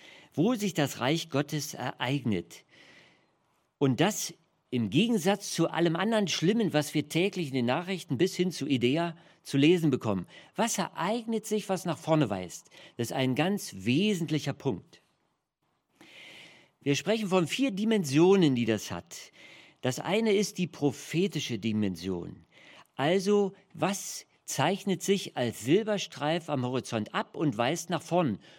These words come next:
Wo ereignet sich Reich Gottes mitten unter uns?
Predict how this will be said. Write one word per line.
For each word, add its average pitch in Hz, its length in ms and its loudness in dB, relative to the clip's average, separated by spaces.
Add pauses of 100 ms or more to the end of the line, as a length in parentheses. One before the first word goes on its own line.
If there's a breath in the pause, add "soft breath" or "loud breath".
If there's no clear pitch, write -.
(140 loud breath)
Wo 196 460 2
ereignet 208 720 -2
sich - 280 -4
Reich 170 280 0
Gottes 165 400 -4
mitten 165 320 -2
unter 226 240 2
uns? 101 460 -4